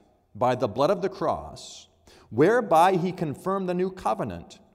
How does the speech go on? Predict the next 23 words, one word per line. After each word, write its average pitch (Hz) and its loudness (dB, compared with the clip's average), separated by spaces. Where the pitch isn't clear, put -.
should 185 0
effectively 196 -4
redeem 143 -2
out 117 0
of 110 -2
every 127 -2
people, 160 -4
tribe, 110 -4
nation, 131 -2
and 185 -4
language 110 -4
all 220 8
those, 127 -2
and 107 -8
those 170 2
only, 214 -2
who 233 4
were 254 0
from 214 0
eternity 202 -4
chosen 185 0
to 190 -4
salvation 156 -4